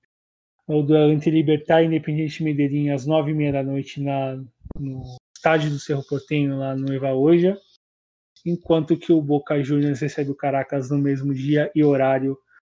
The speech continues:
no La Bombonera. E olhando pra situação do grupo, meu caro Bruno, Caracas perdeu a chance de ouro de encaminhar a classificação nesse do, nessa derrota pro Independiente Medellín.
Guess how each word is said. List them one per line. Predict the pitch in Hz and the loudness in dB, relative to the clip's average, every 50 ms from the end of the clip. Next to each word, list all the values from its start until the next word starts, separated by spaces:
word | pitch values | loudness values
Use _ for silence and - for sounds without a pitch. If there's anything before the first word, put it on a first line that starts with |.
| _ _ - | _ _ -2
no | 156 151 | 2 4
La | 151 147 143 | 6 6 4
Bombonera. | 143 143 143 143 143 143 151 151 143 135 135 131 127 131 131 131 _ _ _ _ _ _ _ _ _ _ _ _ _ _ _ _ - | 4 4 2 2 4 4 4 4 4 2 2 2 0 0 -4 -6 _ _ _ _ _ _ _ _ _ _ _ _ _ _ _ _ -2
E | 147 143 143 143 143 143 143 143 | 0 2 4 6 6 6 6 6
olhando | 147 147 147 151 156 151 | 6 6 4 4 4 4
pra | 170 165 | 4 2
situação | - - - 175 180 - 190 185 | 2 4 2 2 2 2 2 2
do | 180 175 | 2 2
grupo, | 156 160 165 170 160 165 - 185 170 170 175 170 170 175 180 175 165 _ _ _ _ _ _ _ - | 4 4 4 2 2 0 2 4 6 6 6 4 4 0 -2 -4 -8 _ _ _ _ _ _ _ -6
meu | 160 165 160 | -6 -6 -2
caro | - 170 160 160 | -2 -2 -2 -2
Bruno, | 147 143 147 147 156 160 160 160 165 170 170 160 _ _ _ _ _ _ _ _ _ _ _ | -4 -2 -2 -2 -2 -2 -2 -4 -4 -4 -6 -8 _ _ _ _ _ _ _ _ _ _ _
Caracas | - 170 151 147 147 - 151 143 | -2 -2 0 0 0 -2 -4 -8
perdeu | - - 160 151 156 156 | -6 -4 -4 0 0 0
a | 151 | -2
chance | 151 - - 170 156 - - 180 - - - | -2 -4 -6 -8 -6 -4 -4 -4 -4 -6 -4
de | 170 185 | 4 6
ouro | 175 170 170 165 160 160 165 160 - _ _ _ _ _ _ _ _ _ _ _ _ _ _ - 147 | 6 8 8 6 4 2 0 -4 -6 _ _ _ _ _ _ _ _ _ _ _ _ _ _ -14 -10
de | 143 131 | -10 -8
encaminhar | 143 - 165 156 156 156 156 151 | -4 -2 -2 0 0 -2 -4 -4
a | - | -6
classificação | - 156 147 - - 180 - 170 156 147 - - 160 151 | -6 -8 -8 -8 -12 -10 -6 -6 -6 -6 -6 -10 -8 -6
nesse | 151 147 147 - 160 | -6 -8 -8 -8 -8
do, | 143 151 151 151 147 147 | -6 -6 -6 -6 -6 -6
nessa | 147 147 143 - 160 | -6 -6 -4 -4 -4
derrota | 143 147 139 143 143 143 143 - | -2 -2 -2 -2 -2 -4 -4 -6
pro | 143 - 156 | -10 -6 -6
Independiente | 151 143 147 143 143 139 - 143 143 147 139 - - | -4 -2 -2 -2 -2 -2 -4 -4 -4 -4 -6 -4 -4
Medellín. | 151 143 143 143 143 139 147 160 175 185 185 | -2 0 2 2 2 2 2 2 2 0 0